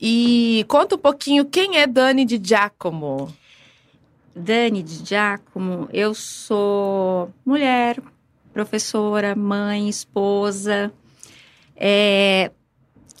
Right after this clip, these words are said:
Speaker 2: eu sou paulistana, comecei a lecionar em São Paulo,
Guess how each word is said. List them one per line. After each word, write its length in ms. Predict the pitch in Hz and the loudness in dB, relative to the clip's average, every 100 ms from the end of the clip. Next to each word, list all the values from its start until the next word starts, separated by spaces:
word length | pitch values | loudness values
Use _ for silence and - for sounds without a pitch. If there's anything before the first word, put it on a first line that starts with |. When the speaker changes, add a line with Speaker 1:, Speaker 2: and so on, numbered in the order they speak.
| - | -2
Speaker 2:
eu 180 | 208 214 | 4 4
sou 300 | 208 - 208 | 2 2 2
paulistana, 1080 | 214 202 208 - 208 196 202 214 233 233 254 _ _ _ _ _ - | 4 2 2 -2 0 4 4 4 4 2 -2 _ _ _ _ _ -4
comecei 420 | 208 214 - 220 | 2 2 4 2
a 40 | |
lecionar 360 | 214 - 208 202 | 0 0 0 0
em 80 | 208 | 0
São 240 | 190 185 | -2 -2
Paulo, 720 | - 175 180 185 196 226 311 | 0 2 4 4 2 0 -2